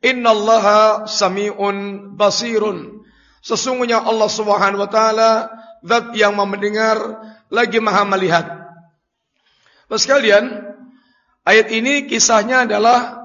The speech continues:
ada seorang sahabiat, Khawlah bintu Thalabah. Dia mengadukan tentang suaminya berkaitan dengan masalah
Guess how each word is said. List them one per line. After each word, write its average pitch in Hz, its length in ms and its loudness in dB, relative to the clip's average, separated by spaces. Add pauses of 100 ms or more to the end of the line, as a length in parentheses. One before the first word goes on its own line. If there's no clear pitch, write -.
ada 208 240 0
seorang 208 320 0
sahabiat, 180 960 -2 (800)
Khawlah 233 640 2 (400)
bintu 220 400 -4
Thalabah. 190 880 0 (1120)
Dia 240 320 2
mengadukan 233 880 -2
tentang 226 400 -2
suaminya 202 960 -2 (1000)
berkaitan 226 720 0
dengan 220 240 0
masalah 202 640 0